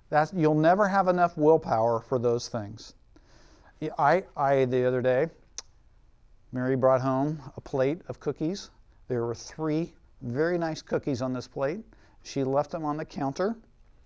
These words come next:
And you know what? I ate one. Wow, was it good. Ten minutes later, I ate the second one. It was even better. And then I walked by five minutes later, I said,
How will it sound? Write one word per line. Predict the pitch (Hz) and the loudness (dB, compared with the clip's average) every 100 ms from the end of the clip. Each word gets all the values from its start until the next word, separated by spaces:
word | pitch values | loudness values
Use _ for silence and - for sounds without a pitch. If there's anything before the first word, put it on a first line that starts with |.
| - - - - - | -20 -20 -20 -20 -12
And | 139 127 | -4 -2
you | 135 | -2
know | 151 | -2
what? | 156 165 180 - | 0 0 0 -2
I | 135 | 0
ate | 135 139 170 | 2 2 0
one. | 139 139 170 214 - - - _ - - - _ _ - _ _ _ _ | 2 2 2 0 -4 -20 -20 _ -20 -20 -20 _ _ -20 _ _ _ _
Wow, | 127 147 147 | 0 2 4
was | 127 120 | 2 0
it | 147 | 0
good. | 123 123 127 143 - - - _ _ _ - - - - - | 0 0 0 -4 -10 -20 -20 _ _ _ -20 -20 -20 -20 -6
Ten | - 180 | 0 2
minutes | 175 - | 0 2
later, | 160 175 208 196 | 4 6 4 2
I | 147 | 2
ate | 156 170 | 2 2
the | - | 0
second | - 175 175 180 | 2 2 0 -4
one. | 135 170 170 - - - - - - - - - _ - _ _ _ _ - - _ - - | -2 -2 -6 -14 -20 -20 -20 -20 -20 -20 -20 -20 _ -20 _ _ _ _ -20 -20 _ -10 0
It | 175 | 2
was | 143 | 2
even | 165 143 135 | 2 2 6
better. | 170 151 156 - - - - - - - - - - - - - | 6 6 0 -2 -18 -20 -20 -20 -20 -20 -20 -20 -20 -20 -6 2
And | 156 | 4
then | 196 | 6
I | 185 | 6
walked | 170 185 196 | 6 6 4
by | 190 180 | 6 6
five | 175 175 180 | 6 4 4
minutes | 175 185 | 0 -2
later, | 202 208 | -2 2
I | 175 | 0
said, | - 170 147 | 2 -2 -2